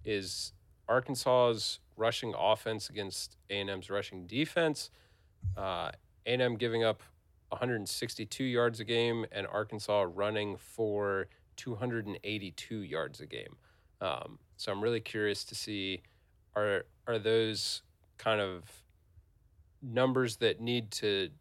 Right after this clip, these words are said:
quiet down a little bit based on larger sample sizes, or is, is that kind of identities already showing through? Um, I guess we'll find out, but I'll take A and M. And, uh, yeah. Ar-,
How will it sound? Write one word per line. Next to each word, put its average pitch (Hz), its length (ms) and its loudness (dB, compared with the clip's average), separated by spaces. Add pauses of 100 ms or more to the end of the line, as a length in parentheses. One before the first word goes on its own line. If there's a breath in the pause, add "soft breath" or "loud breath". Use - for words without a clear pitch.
quiet 127 380 6
down 147 220 8
a 143 60 8
little 135 240 6
bit 131 260 4
based 127 260 0
on 117 140 0
larger 110 300 2
sample 139 340 -2
sizes, 123 600 2
or 107 480 -2 (260)
is, 98 300 -6
is 98 160 -10
that 95 260 2 (120)
kind 101 220 0
of 85 100 -6 (140)
identities 90 840 -2 (140)
already 92 320 -4
showing 90 360 -6
through? 92 380 -4 (500 soft breath)
Um, 82 480 -2 (720)
I 123 100 6
guess 196 220 6
we'll 220 80 -2
find 254 260 6
out, 302 200 8 (200)
but 123 360 6
I'll 143 120 8
take 135 260 2
A 127 40 4
and 98 160 2
M. 60 140 -6 (460)
And, 90 580 -2
uh, 87 460 0 (800)
yeah. 127 240 6 (1200)
Ar-, 143 200 8